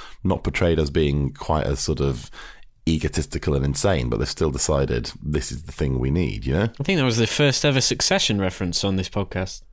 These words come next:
Speaker 1: Was it really?
Speaker 2: Quite possibly. I don't remember one before.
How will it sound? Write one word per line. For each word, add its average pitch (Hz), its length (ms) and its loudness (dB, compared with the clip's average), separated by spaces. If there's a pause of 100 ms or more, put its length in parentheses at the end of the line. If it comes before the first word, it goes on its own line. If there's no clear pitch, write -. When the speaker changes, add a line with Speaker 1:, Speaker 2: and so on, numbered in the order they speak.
(500)
Speaker 1:
Was 277 160 4
it 392 60 6
really? 381 380 4 (120)
Speaker 2:
Quite 208 200 0
possibly. 107 440 2
I 127 40 2
don't 165 160 0
remember 127 260 2
one 120 120 4
before. 107 420 2